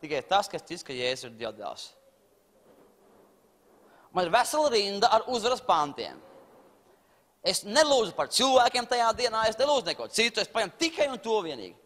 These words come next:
Un es jūtu, ka vajag. Saku, nē, šodien man jālūdz ir par to, par to, par to. Jāslavē, slavē. Un tā sajūta paliek. Paliek tā sajūta pretīgā tāda. Viņa paliek. Un tad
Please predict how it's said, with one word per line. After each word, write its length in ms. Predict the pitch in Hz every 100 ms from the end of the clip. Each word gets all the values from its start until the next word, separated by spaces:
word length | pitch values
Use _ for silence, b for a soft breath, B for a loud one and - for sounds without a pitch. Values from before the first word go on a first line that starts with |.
| B B B
Un 80 | 208
es 120 | 208
jūtu, 260 | 269 339 262
ka 120 | 214
vajag. 340 | 214 220 127 - - -
Saku, 140 | 156
nē, 120 | 226 151
šodien 280 | - 269 220
man 100 | 190
jālūdz 320 | 214 202 151
ir 60 | 151
par 100 | 151
to, 80 | 240
par 100 | 190
to, 80 | 185
par 80 | 170
to. 140 | 262 - B B B B _ -
Jāslavē, 440 | 208 202 170 143 131 - _
slavē. 340 | - 175 131 107 -
Un 80 | 165
tā 80 | 156
sajūta 280 | 143 151
paliek. 320 | 285 302 180 - -
Paliek 340 | 214 277 269 196
tā 120 | 214
sajūta 440 | - 285 285 190 131
pretīgā 360 | 185 170 131
tāda. 280 | 120 120 104 - _ _ _ _ _ _ _ _ _
Viņa 160 | - 196
paliek. 300 | 240 143 - b b b b b b _ _ _ _
Un 100 | 170
tad 220 | 180 196